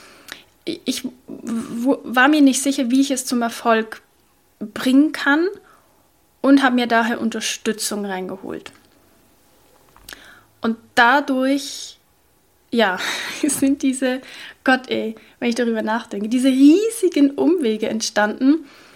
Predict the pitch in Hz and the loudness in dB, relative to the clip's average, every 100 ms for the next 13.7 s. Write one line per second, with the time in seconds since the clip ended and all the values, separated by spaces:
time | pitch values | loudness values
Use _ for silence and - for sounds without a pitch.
0 | - - - - _ _ _ _ _ _ | -20 -20 -20 -20 _ _ _ _ _ _
1 | _ _ _ 240 233 226 - 247 247 240 | _ _ _ -2 0 -2 -4 -6 0 2
2 | 226 240 247 254 247 - 240 - 262 285 | 2 0 -2 -4 -4 -2 -2 -2 2 4
3 | 247 240 262 302 311 _ _ _ _ - | 4 4 0 -2 -6 _ _ _ _ -2
4 | 254 247 247 - 247 277 330 - 233 320 | -2 -2 -8 -2 0 2 0 -4 -4 -6
5 | - - _ _ _ _ _ _ _ _ | -12 -20 _ _ _ _ _ _ _ _
6 | _ - - 277 269 - 240 254 240 240 | _ -18 -2 0 0 0 0 0 -4 -4
7 | 233 233 247 - _ _ _ _ _ _ | -4 -4 -8 -14 _ _ _ _ _ _
8 | _ _ _ _ _ _ _ - 233 240 | _ _ _ _ _ _ _ -12 -6 -4
9 | - 196 208 196 185 - - - _ _ | -2 -2 0 -2 -4 -8 -10 -16 _ _
10 | _ - 202 202 202 220 _ _ - 226 | _ -8 -6 -4 -6 -8 _ _ -10 -6
11 | 226 214 226 220 247 262 311 - - - | -2 0 0 0 2 2 0 -4 -20 -20
12 | - - - 262 - 262 262 - 247 254 | -18 -12 -6 -2 0 2 0 0 2 2
13 | 254 240 240 240 233 - - | 0 -2 -4 -8 -8 -10 -14